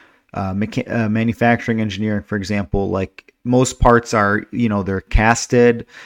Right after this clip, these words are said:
um, they're machined with the C N C. Uh, you know, there's extrusions where you basically, you push material through a die and it, and it will basically, um,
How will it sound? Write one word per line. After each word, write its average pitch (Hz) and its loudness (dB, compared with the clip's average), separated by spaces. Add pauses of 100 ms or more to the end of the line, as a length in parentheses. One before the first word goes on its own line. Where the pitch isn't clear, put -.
(140)
um, 101 -6
they're 104 -2
machined 117 0 (260)
with 104 -6
the 101 -8
C 110 -4
N 101 -2
C. 117 0 (380)
Uh, 101 0
you 104 -2
know, 104 0
there's 107 -2
extrusions 120 2 (300)
where 113 -4
you 104 -2
basically, 110 0
you 104 0
push - 4
material 110 2
through 107 -2 (340)
a 98 -8
die 104 -2
and 104 -4
it, 92 -6
and 101 -4
it 104 -10
will 92 -4
basically, 101 -4 (120)
um, 87 -10